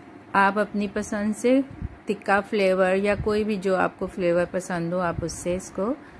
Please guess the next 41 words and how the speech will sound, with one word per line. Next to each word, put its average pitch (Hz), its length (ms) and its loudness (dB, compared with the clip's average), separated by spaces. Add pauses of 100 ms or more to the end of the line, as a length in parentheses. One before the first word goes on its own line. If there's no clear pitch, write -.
(520)
कर 170 140 4
सकते 170 400 -6
हैं। 165 280 -2
अब 185 160 -6
मैं 190 140 -2
इसे 190 200 -2
थोड़ी 185 240 0
देर 185 220 2
mix 180 300 -6
करके 240 500 2 (440)
रख 180 260 0
दूँगी 240 420 4
और 175 300 -4
फिर - 500 -14
हल्का 202 340 0
सा 214 180 0
ऑयल 196 220 2
डाल 190 280 2
के 214 180 -2
pan 190 300 -2
में 220 320 -2
अब 180 320 -4
हम 196 180 0
ये 190 200 2
strips - 500 -8 (120)
जो 180 140 -2 (460)
marinate 180 480 2
की 202 240 -2
हैं 202 180 0
peri 170 240 0
peri 185 400 0
chicken, 202 460 -4 (640)
ये 180 180 2
हम 190 220 2 (100)
cook 165 180 -6
कर 156 180 -2
लेंगे। - 420 -4 (1080)
अब 190 180 0
मीडियम 190 600 2
लो 185 240 2
हीट 190 280 -2